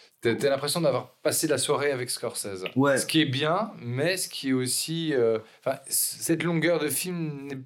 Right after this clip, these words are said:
Speaker 1: possible, je pense, que par, euh, Netflix.
Speaker 2: Ça te, bah oui, c'est grâce, c'est, c'est pour ça qu'il l'a fait.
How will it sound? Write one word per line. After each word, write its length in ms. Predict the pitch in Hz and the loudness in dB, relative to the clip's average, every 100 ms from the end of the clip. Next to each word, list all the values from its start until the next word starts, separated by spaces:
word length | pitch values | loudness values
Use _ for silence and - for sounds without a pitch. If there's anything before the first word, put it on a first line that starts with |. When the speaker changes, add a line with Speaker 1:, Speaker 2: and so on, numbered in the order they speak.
| _ | _
Speaker 1:
possible, 440 | - 151 - - 151 | 0 0 0 -4 -6
je 60 | |
pense, 300 | 135 151 147 | -6 -4 -6
que 100 | - | -4
par, 300 | 139 135 117 | -2 -2 0
euh, 360 | 117 120 120 120 | 0 0 0 -2
Netflix. 560 | 120 110 - 107 - - _ _ _ _ _ _ _ _ _ _ _ _ _ _ _ _ - - _ | -4 -8 -8 -10 -12 -14 _ _ _ _ _ _ _ _ _ _ _ _ _ _ _ _ -14 -14 _
Speaker 2:
Ça 160 | - - | -2 -2
te, 80 | - | 0
bah 400 | 175 78 78 78 | 0 0 -2 -2
oui, 100 | 123 | -2
c'est 180 | - 85 | -2 -6
grâce, 240 | 80 - | -4 -4
c'est, 140 | 82 76 | -4 -6
c'est 80 | |
pour 120 | - - | -10 -8
ça 100 | 85 | -6
qu'il 100 | 82 | -6
l'a 100 | 80 | -6
fait. 160 | 104 | -8